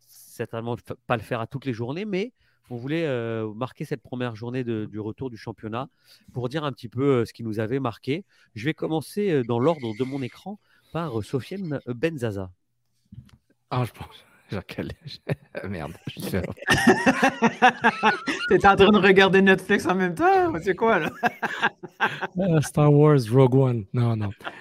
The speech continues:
Speaker 2: Mais, euh, euh, oui, je, je vais parler d'in-, d'influence, euh, pour la, la première journée M L S. Euh, merde,
Speaker 3: Oh, aïe, aïe,
Speaker 2: qu'est-ce
Speaker 3: aïe,
Speaker 2: que
Speaker 3: ça
Speaker 2: j'ai
Speaker 3: part
Speaker 2: fait ?
Speaker 3: mal, là. Oh, bon.
Speaker 2: Qu'est-ce que j'ai fait ? <laughs> J'ai parlé d'influence. Et, euh, voilà.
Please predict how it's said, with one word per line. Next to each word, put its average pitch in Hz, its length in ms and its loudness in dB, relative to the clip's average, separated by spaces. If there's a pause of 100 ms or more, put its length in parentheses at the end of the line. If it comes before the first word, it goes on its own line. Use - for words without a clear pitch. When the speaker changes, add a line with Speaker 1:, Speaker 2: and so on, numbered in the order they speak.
(160)
Speaker 2:
Mais, 120 300 2
euh, 110 640 -2 (840)
euh, 87 380 -6
oui, 113 220 -2 (100)
je, 101 420 -6
je 95 100 -6
vais 98 60 -2
parler 131 300 0
d'in-, 127 400 0
d'influence, 110 1080 -6
euh, 92 580 -10 (120)
pour 90 180 -8
la, 80 220 -4
la 80 80 -6
première 101 240 -2
journée 92 300 -4 (140)
M 185 140 -2
L 127 140 -4
S. - 360 -4
Euh, 135 280 0 (160)
merde, 92 260 -4
Speaker 3:
Oh, 165 80 -4
aïe, 165 140 -6
aïe, 156 140 -6
Speaker 2:
qu'est-ce 95 140 -8
Speaker 3:
aïe, 95 60 -12
Speaker 2:
que 87 60 -8
Speaker 3:
ça 92 120 -12 (120)
Speaker 2:
j'ai - 140 -2
Speaker 3:
part 92 140 -16
Speaker 2:
fait ? 95 80 -16
Speaker 3:
mal, 92 120 -20
là. 92 60 -20 (100)
Oh, 120 180 -10 (120)
bon. 98 140 -20
Speaker 2:
Qu'est-ce - 280 -10
que 110 100 -6
j'ai 101 180 -6
fait ? - 160 -12
<laughs> 87 180 -8
J'ai - 140 -18
parlé - 400 -20
d'influence. - 640 -6 (800)
Et, 131 420 0
euh, 107 680 -6
voilà. 110 200 -2